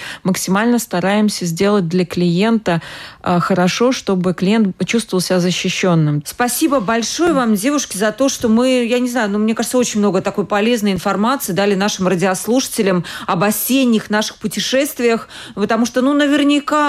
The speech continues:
Speaker 2: многим из нас захочется поехать погреться на теплом солнышке, либо Египет, Тенерифе, да, что угодно, а может, вообще где-то Занзибар какой-нибудь, тоже модное направление, кстати,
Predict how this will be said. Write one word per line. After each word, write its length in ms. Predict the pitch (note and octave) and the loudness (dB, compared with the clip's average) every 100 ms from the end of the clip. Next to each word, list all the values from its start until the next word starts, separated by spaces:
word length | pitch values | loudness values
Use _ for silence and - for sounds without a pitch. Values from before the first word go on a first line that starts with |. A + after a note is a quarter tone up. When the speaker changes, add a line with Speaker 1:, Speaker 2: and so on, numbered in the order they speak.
| B3+ | 2
Speaker 2:
многим 460 | A#3+ C4 A3 A3+ | 2 2 2 2
из 120 | A3+ G3+ | 2 0
нас 260 | A#3+ B3+ | 0 -2
захочется 600 | G#3 G3 A#3 A#3 - - | -2 -2 -2 -2 -4 -6
поехать 720 | F3 G#3 G3 G3 A#3+ A#3+ G#3 - - - - | -4 -2 0 0 0 -2 -6 -8 -18 -14 -4
погреться 600 | G#3+ F#3 G#3 A#3+ B3+ A#3 | -2 0 2 2 0 0
на 140 | G3+ | 0
теплом 380 | G3 B3 G3+ G3+ | 0 -2 0 0
солнышке, 600 | - A#3+ B3+ C4 A#3 - | 0 2 2 2 0 -2
либо 280 | A3 A3 A3 | -2 0 2
Египет, 600 | G3+ G#3 F#3 C#4+ - G#3 | 2 0 0 -2 -2 -4
Тенерифе, 600 | G3+ G#3 A3 C#4 A#3 G#3 | 0 2 2 2 0 -2
да, 340 | E3+ C4 C4 - | 0 0 0 -4
что 280 | - - D4 | -6 0 2
угодно, 520 | G3 D#3 C4+ G3 F3+ | 2 2 0 0 -2
а 40 | |
может, 200 | E3 E3+ | -4 -4
вообще 280 | F#3+ F3+ A3 | -4 -4 -4
где-то 380 | F3 F3 E3 - | -2 0 0 -2
Занзибар 720 | E3+ F3+ F#3+ D#3+ F3+ F3 G#3+ | 0 0 2 2 2 0 0
какой-нибудь, 640 | - F3 F3 F3 F3 E3+ E3+ - - - - | -4 -4 0 0 2 0 -2 -8 -14 -8 0
тоже 280 | A3+ A3+ A3 | 2 2 2
модное 380 | G#3+ F3+ G3+ | 0 0 0
направление, 800 | F#3+ E3+ G3 G3 F#3 A#3+ A3+ G#3 | -2 0 0 0 0 -2 0 0
кстати, 520 | - - F3 F3 F3+ | 0 0 0 2 -2